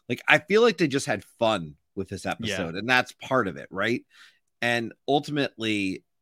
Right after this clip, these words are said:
Speaker 1: my favorite, which my favorite scene actually is one of the last ones, which is right before they actually break out, essentially, and find themselves, like, face to face with him, uh, and, and thankfully are able to trap him, right?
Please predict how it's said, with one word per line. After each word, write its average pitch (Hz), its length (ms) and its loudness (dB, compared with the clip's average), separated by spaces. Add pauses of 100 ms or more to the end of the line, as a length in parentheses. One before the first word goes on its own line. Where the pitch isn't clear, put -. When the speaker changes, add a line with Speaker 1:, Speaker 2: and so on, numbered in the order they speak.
(180)
Speaker 1:
my 113 380 -2
favorite, 117 640 0
which 107 240 -8 (400)
my 110 160 -6 (140)
favorite 151 340 4
scene 123 280 -6
actually 98 520 -2
is 87 340 -6 (540)
one 110 480 -2
of 113 60 -2
the 101 60 0
last 110 360 4
ones, 95 320 -6
which 104 260 -2
is 98 160 -2
right 110 220 -2
before 104 340 -2
they 98 140 2
actually 95 540 0
break 95 420 -4
out, 87 340 0 (140)
essentially, 110 640 -6 (440)
and 104 200 -2
find 104 220 4
themselves, 95 760 -2 (140)
like, 87 260 -6
face 104 220 -2
to 87 100 -12
face 95 380 -2
with 95 160 -4
him, 110 340 -2 (500)
uh, 82 320 -4 (180)
and, 95 360 -4
and 98 240 -4 (180)
thankfully 101 680 2
are 85 340 0
able 101 220 2
to 95 100 -8
trap - 340 0
him, 80 220 -4
right? 110 280 2